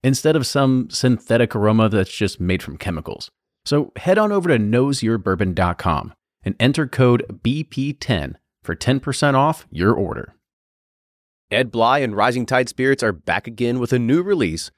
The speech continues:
of Old Stubborn Bourbon. And this release of Old Stubborn is a premium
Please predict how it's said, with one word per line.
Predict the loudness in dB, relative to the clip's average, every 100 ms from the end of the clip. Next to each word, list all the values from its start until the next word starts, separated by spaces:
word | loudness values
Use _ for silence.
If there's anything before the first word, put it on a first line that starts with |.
| _
of | -10 -4
Old | 0 2 0 -6
Stubborn | -12 -6 -2 -2 -2
Bourbon. | -2 -4 -6 -14 _ _ -6
And | 2
this | 2 2
release | -2 -2 -4
of | -4
Old | -6
Stubborn | -2 -2 0 0 0
is | -2 -2
a | -2
premium | -4 -4 -2 -2 -4 -10